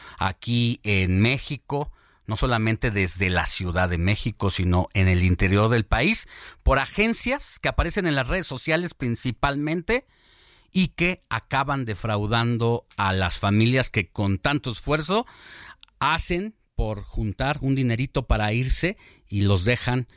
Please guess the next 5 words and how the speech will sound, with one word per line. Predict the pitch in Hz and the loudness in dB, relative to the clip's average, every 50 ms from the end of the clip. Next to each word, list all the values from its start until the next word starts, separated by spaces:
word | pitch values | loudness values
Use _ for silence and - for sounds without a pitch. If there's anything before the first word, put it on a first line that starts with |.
| _ _ - | _ _ -4
colgados | - 98 95 92 92 101 113 117 117 110 110 98 87 | 0 2 2 2 2 2 2 2 2 0 -2 -2 -2
de | 98 | 0
la | 90 87 87 | 0 0 0
brocha, | 82 - 107 110 107 - - 113 | 2 2 2 2 2 0 -2 0
literalmente. | 95 92 87 - 87 87 95 98 98 98 104 110 110 101 - 113 107 - | 0 -2 -2 -2 0 2 2 2 4 4 4 4 4 2 2 0 0 0